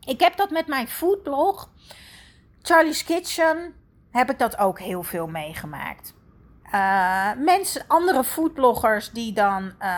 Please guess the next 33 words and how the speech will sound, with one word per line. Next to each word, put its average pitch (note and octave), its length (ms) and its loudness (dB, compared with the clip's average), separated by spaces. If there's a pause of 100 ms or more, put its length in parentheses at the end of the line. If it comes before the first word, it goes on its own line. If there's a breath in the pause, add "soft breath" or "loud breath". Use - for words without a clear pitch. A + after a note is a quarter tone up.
(340)
nou B3+ 280 -4
ja, F#3+ 120 -4
bijvoorbeeld G3 360 -10
recepten A#3+ 520 -6
van A#3 160 -4
jou A3 280 4
ook G#3 220 -2
gaan G3+ 200 -4
maken F#3+ 580 0 (280 loud breath)
en - 120 -4
dat F#3 180 -2
er G3 80 -10
dan F3+ 140 -6
bijvoorbeeld F#3 340 -10
niet A3 200 -4
bij B3+ 320 4
zetten. G#3+ 640 0 (540 soft breath)
Maar C#4 180 -2
laten C#4+ 340 -4
we C4+ 100 -8
eerlijk C4+ 340 -2
zijn, F#3+ 480 -2
bijna A3+ 640 2
elk A3 320 2
recept G3+ 440 -6
bestaat A#3+ 580 0
al. D#3+ 320 -4 (380 loud breath)
Maar G#3 340 2
we G#3 100 0
raken G#3 380 4
vaak G#3 280 4
geïnspireerd. G#3+ 1000 -4 (340 soft breath)
Hè? A#3 220 6